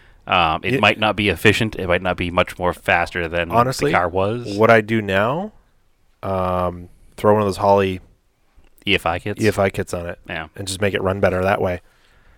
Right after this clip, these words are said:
Speaker 1: I mean, the three twenty-seven is a cool little motor. Um, they rev pretty quickly for an old iron block V eight.
Speaker 2: Yeah.
Speaker 1: You know, o-, old small block Corvettes from the sixties are, like, neat little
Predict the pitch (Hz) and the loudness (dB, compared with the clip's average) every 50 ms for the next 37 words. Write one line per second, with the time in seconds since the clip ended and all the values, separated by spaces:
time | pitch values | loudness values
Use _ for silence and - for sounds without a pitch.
0 | - 117 117 123 127 123 120 113 120 117 - - 156 165 - 160 151 139 127 - | -2 0 2 2 4 2 2 2 2 0 2 4 2 2 4 4 4 4 4 4
1 | 113 110 120 151 139 110 101 - - 107 104 107 101 95 82 82 87 95 117 139 | 4 4 4 4 0 -2 -2 -4 -4 -2 0 0 0 -2 0 0 0 0 0 -2
2 | 139 - - - _ _ _ - 90 82 78 76 73 76 73 73 73 - - - | -4 -8 -16 -20 _ _ _ -8 -6 -6 -4 -4 -6 -6 -8 -10 -14 -18 -20 -20
3 | _ _ _ _ _ _ _ - 95 85 82 90 95 101 98 - - - 98 101 | _ _ _ _ _ _ _ 0 0 2 4 6 4 4 4 0 -6 -6 -6 -6
4 | - - 95 - 131 127 131 131 - 92 85 82 85 87 87 87 85 85 87 87 | -4 -4 -4 -2 -2 -2 -2 -2 -2 -2 -2 -2 -2 -4 -2 -2 -2 -2 -2 -2
5 | 92 90 90 87 - - 85 82 85 110 - - - - _ _ _ - - - | 0 0 -2 -2 -4 -10 -10 -8 -8 -8 -10 -12 -16 -20 _ _ _ -14 -6 -2
6 | 104 92 87 85 - 92 90 - - - - - 107 101 107 110 117 104 - - | -2 -2 -2 -4 -6 -8 -6 -2 -2 -2 0 2 4 4 6 4 4 2 -2 -10
7 | - - - - - 110 104 104 110 104 95 - - - 101 87 90 90 - - | -16 -10 -4 2 6 8 8 8 8 8 6 6 4 2 2 2 2 0 -2 -4
8 | - 90 - - 90 - - 120 120 123 120 - - 80 78 78 76 73 73 - | -10 -10 -8 -8 -10 -10 -8 -10 -10 -10 -12 -12 -10 -8 -8 -6 -6 -8 -10 -12
9 | - _ _ _ _ _ _ _ - 104 87 85 85 - - - 87 85 85 85 | -18 _ _ _ _ _ _ _ -16 -12 -10 -10 -10 -10 -10 -8 -8 -6 -4 -4
10 | 85 80 | -6 -6